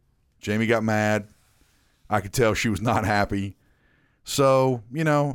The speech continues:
I was like, <laughs> "Well, she's probably not gonna have any of this wine." So we had some wine. I went in and as a mea culpa, I was like, "Can I please, like, get you some wine?" Like,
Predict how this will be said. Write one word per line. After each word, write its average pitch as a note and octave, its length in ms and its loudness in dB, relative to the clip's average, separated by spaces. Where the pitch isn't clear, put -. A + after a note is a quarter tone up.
I B2 80 0
was B2+ 160 0
like, A#2 280 0
<laughs> C#2 40 -20
"Well, C3 220 -2
she's B2+ 180 -6
probably C#3 200 0
not A#2+ 80 -2
gonna A2 120 -4
have A2 140 0
any G#2+ 100 -2
of G2 60 -2
this F#2 140 -6
wine." G#2 580 -2
So - 160 -6
we B2+ 120 2
had B2+ 200 0
some A2 120 -4
wine. G#2 280 0
I C3+ 80 2
went C#3+ 240 2
in C3 100 2
and B2 140 -2
as A2+ 240 -4
a A#2+ 60 -2
mea B2 220 0
culpa, A#2 320 0
I A2 80 0
was G#2 100 -4
like, G#2 100 -6
"Can A#2+ 100 -8
I B2+ 80 -2
please, A#2 300 -4
like, G2+ 160 -2
get G#2 120 -6
you G#2+ 60 -8
some G2+ 160 -4
wine?" F2+ 360 -2
Like, D#2 180 -8